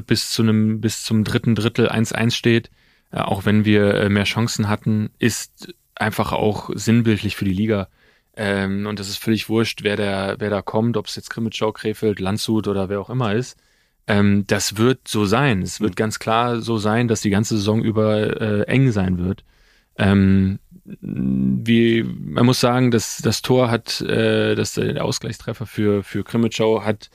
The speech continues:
Speaker 1: Krimitschau beflügelt, hat denen Selbstvertrauen gegeben. Äh, das kann man, ähm, kann man nicht anders sagen. Und ich glaub, die haben auch, ähm, das Spiel angefangen, mehr zu kontrollieren im dritten Drittel.
Speaker 2: Mhm.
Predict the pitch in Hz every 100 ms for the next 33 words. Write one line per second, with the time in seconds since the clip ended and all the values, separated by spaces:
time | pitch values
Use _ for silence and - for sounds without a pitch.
0 | _ _ - 117 117 - 110 104 - 139
1 | 147 135 117 113 110 113 - 120 - 123
2 | 120 117 120 123 127 _ _ _ _ -
3 | 101 101 101 - 110 107 104 107 110 104
4 | 101 104 104 107 107 101 - 107 - 104
5 | 127 107 98 90 - 107 - 110 104 117
6 | 104 113 - 107 104 - - 107 107 104
7 | 107 - 98 - 117 117 113 117 - 113
8 | 110 110 - - 113 - 107 117 135 127
9 | 131 131 123 127 135 135 90